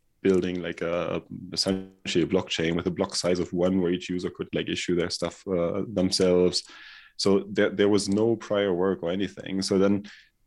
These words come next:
the question was, am I wrong? Like, is my gut feeling wrong that these ideas sound reasonable and they should work? Or is maybe the entire D L T space wrong? And there is another way that nobody has ever thought about, you know?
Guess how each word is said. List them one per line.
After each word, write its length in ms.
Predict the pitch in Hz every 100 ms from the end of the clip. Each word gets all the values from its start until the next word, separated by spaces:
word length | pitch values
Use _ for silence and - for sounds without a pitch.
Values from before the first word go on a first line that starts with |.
| _ -
the 60 |
question 460 | - 113 120 123 98
was, 300 | 95 90 87 _ _ _ _
am 160 | 98 98
I 200 | 92 127
wrong? 360 | 110 110 120 131
Like, 160 | 87
is 140 | 101 101
my 160 | 92
gut 260 | 90 110 -
feeling 480 | - 127 113 107 90
wrong 240 | 98 127
that 120 | 110 98
these 160 | 101
ideas 580 | 98 82 95 120 127 -
sound 320 | 98 107 117
reasonable 500 | 98 107 127 131 135
and 140 | 113 85
they 120 | 85
should 320 | - 131 131
work? 420 | 143 156 185 180 _ _ _ _
Or 220 | 101 104
is 120 | 98 92
maybe 460 | 95 110 165 127
the 140 | 92 95
entire 500 | 104 - 110 113 85
D 160 | 90
L 80 | 90
T 160 | - 127
space 380 | - 76 78
wrong? 360 | 80 80 82 85 95
And 280 | 95 87 - _ -
there 200 | 101 95
is 200 | 131 117
another 420 | 101 101 110 95
way 420 | 92 104 107 85
that 160 | 92 95
nobody 360 | 101 101 90 90
has 100 | 87
ever 220 | 87 82
thought 260 | - 90
about, 380 | 78 78 - -
you 60 | 90
know? 220 | 90 98